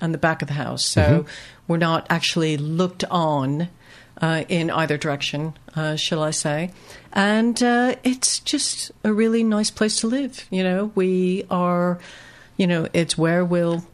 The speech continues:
Speaker 2: Well, I know from Desborough Island, 'cause we've got friends on Desborough Island, the community spirit is
Speaker 1: Oh.
Speaker 2: fabulous. I know they
Speaker 1: Very
Speaker 2: have
Speaker 1: good.
Speaker 2: to put up with a lot. I mean, I know there's a lot of, um, fly tipping and stuff like that happens on the island.
Speaker 1: Unfortunately,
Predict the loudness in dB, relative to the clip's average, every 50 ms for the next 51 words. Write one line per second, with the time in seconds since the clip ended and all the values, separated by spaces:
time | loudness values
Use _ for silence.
0 | -2 2 4 6 6 6 6 6 6 6 8 8 6 6 8 6 6 6 8 6
1 | 6 4 4 4 2 0 2 2 0 0 2 2 2 2 2 0 0 0 0 0
2 | 0 0 -2 0 2 0 2 2 2 2 0 0 0 2 4 6 6 6 4 2
3 | 0 0 0 0 2 4 4 4 2 0 -4 -10 -10 -2 2 4 4 4 4 2
4 | -2 -4 -6 -4 0 2 2 4 2 2 0 -2 -2 0 4 6 8 8 8 8
5 | 6 6 6 6 4 2 0 -2 0 0 2 4 4 4 2 4 2 0 0 0
6 | -6 -6 -8 -2 2 4 6 6 6 6 6 6 4 2 -4 -6 -4 0 0 2
7 | 2 2 2 0 0 0 2 0 -2 -4 -2 -2 0 2 2 2 2 4 4 2
8 | 2 0 -2 -6 -10 -12 -12 -20 -20 -20 -20 -10 -2 2 2 4 4 4 2 2
9 | 0 0 0 -2 -2 -2 -2 -2 -2 -2 0 -2 -2 0 -2 -2 -2 -2 -4 -4
10 | -4 -2 -2 -2 -2 -2 -2 -2 0 0 0 0 0 -2 -2 -4 -6 -6 -6 -6
11 | -4 -4 -6 -6